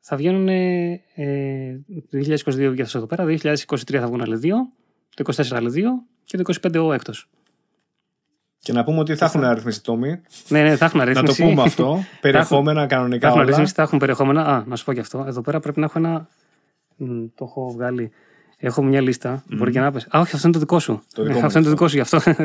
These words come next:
Speaker 1: <laughs>
Speaker 2: Δεν ξέρω το δικό σου, θες να το βρεις,
Speaker 1: Ε,
Speaker 2: να το
Speaker 1: το ίδιο
Speaker 2: κάνεις.
Speaker 1: πράγμα είναι.
Speaker 2: Οκ, οκ.
Speaker 1: Απλά στα περιεχόμενα έχω
Speaker 2: Θα το δείξω,
Speaker 1: Ναι,
Speaker 2: τα
Speaker 1: δες τα,
Speaker 2: περιεχόμενα.
Speaker 1: στα περιεχόμενα.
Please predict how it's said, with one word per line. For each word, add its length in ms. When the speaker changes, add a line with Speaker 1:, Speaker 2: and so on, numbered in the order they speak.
Speaker 1:
<laughs> 440
Speaker 2:
Δεν 100
ξέρω 140
το 100
δικό 220
σου, 120
θες 80
να 60
το 100
βρεις, 560
Speaker 1:
Ε, 60
Speaker 2:
να 100
το 120
Speaker 1:
το 0
ίδιο 200
Speaker 2:
κάνεις. 240
Speaker 1:
πράγμα 260
είναι. 240
Speaker 2:
Οκ, 140
οκ. 80
Speaker 1:
Απλά 300
στα 120
περιεχόμενα 480
έχω 280
Speaker 2:
Θα 60
το 60
δείξω, 300
Speaker 1:
Ναι, 100
Speaker 2:
τα 60
Speaker 1:
δες 40
τα, 80
Speaker 2:
περιεχόμενα. 340
Speaker 1:
στα 120
περιεχόμενα. 500